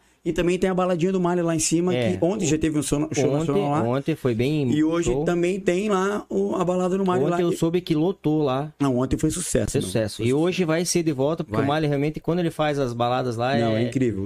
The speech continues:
Speaker 2: show
Speaker 1: Ficou,
Speaker 2: de bola.
Speaker 1: ficou bem legal, ficou bem legal. Hoje pra gente aqui um assunto bem bacana, que é um dos, um dos primeiros assuntos que a gente tá abordando, né?
Speaker 2: Sim.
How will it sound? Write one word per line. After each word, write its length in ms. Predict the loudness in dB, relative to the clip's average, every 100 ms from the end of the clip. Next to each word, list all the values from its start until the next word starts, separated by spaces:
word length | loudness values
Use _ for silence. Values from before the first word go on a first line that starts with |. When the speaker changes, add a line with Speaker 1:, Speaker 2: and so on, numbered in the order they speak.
| -4
Speaker 2:
show 160 | -8 -10
Speaker 1:
Ficou, 240 | -4 0
Speaker 2:
de 80 | 0
bola. 120 | 0 0
Speaker 1:
ficou 100 | 0
bem 100 | 0
legal, 280 | 0 0 -2
ficou 140 | -2
bem 80 | 0
legal. 260 | 0 -4 -8 -18 -20 -2
Hoje 280 | 0 0 0
pra 120 | 0
gente 220 | 0 -2
aqui 80 | 0
um 80 | 0
assunto 340 | 0 0 0
bem 240 | 0 0 0
bacana, 520 | 0 0 0 0 -4 _ _ _
que 100 | 0
é 80 | 2
um 280 | 2 0 0
dos, 160 | -2 -2
um 160 | 0
dos 140 | -2 -8 -2
primeiros 300 | 0 0 0
assuntos 220 | -2 0
que 60 | 0
a 20 |
gente 100 | 2
tá 80 | 2
abordando, 480 | 2 2 0 2
né? 140 | 0 0
Speaker 2:
Sim. 240 | -2 -4